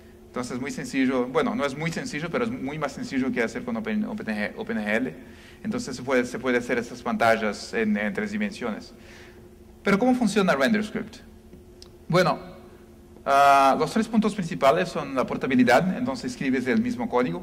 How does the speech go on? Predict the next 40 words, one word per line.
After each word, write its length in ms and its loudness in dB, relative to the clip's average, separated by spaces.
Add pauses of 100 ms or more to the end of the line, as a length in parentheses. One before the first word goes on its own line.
(260)
para 240 4
varias 240 2
plataformas, 680 -6 (640)
rendimiento, 600 0 (420)
por 80 -8
supuesto, 400 -4 (520)
y 100 0
usabilidad. 680 0 (1700)
Entonces 300 -2
vas 160 4
a 60 6
tener 260 4
un 140 -2
código 360 2
que 100 -6
se 120 -8
parece 420 2
con 160 -4
un 140 0
código 300 0
en 100 -4
C, 180 -4 (960)
ah, 380 6
y 40 -2
lo 140 4
va 140 6
a 60 2
compilar 560 4
en 120 -2
una 200 -2
lenguaje 340 2
interme-, 460 0
intermediaria 800 2
que 80 -8
se 160 -6
llama 300 0
L 220 2
L 200 2
V 180 2
M, 260 -6